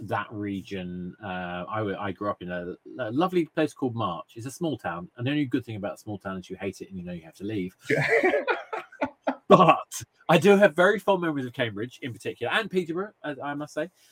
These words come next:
Speaker 1: Um, so, uh, which, which part of, uh, wh-, where is that, where is the college based? Just
Speaker 2: Uh,
Speaker 1: so I
Speaker 2: so the
Speaker 1: can
Speaker 2: college is, is based, oh, trying to get the bearings now. It's just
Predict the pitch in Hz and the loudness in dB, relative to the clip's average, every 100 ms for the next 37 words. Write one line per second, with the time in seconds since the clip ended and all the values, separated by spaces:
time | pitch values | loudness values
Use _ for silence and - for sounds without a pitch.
0 | _ - 147 143 139 135 135 135 - - | _ -2 0 2 0 -4 -8 -12 -16 -2
1 | 165 165 156 - 156 151 180 180 - - | 4 6 6 4 2 0 -2 -8 -12 -20
2 | - 220 - - 190 175 151 160 147 160 | -18 -20 -20 -4 -2 -2 -4 -6 -6 -2
3 | 151 135 - 90 151 147 180 196 165 - | 0 0 -6 -10 -8 -4 0 2 0 -2
4 | 147 - - 156 165 139 143 147 117 92 | -4 -6 -8 -4 -4 -6 -10 -8 -6 -8
5 | 78 - _ _ _ _ - - 123 135 | -10 -20 _ _ _ _ -20 -4 2 2
6 | - 185 175 143 139 - - 139 - 143 | 4 4 4 4 -2 -4 -4 -4 2 4
7 | 131 123 - _ - - - _ _ _ | 4 2 -6 _ -20 -20 -20 _ _ _
8 | _ _ _ - 98 98 95 113 107 92 | _ _ _ -6 -4 -4 0 0 0 -2
9 | 110 - 117 - - 165 156 147 - | -4 -4 -8 -8 -2 0 0 -2 -12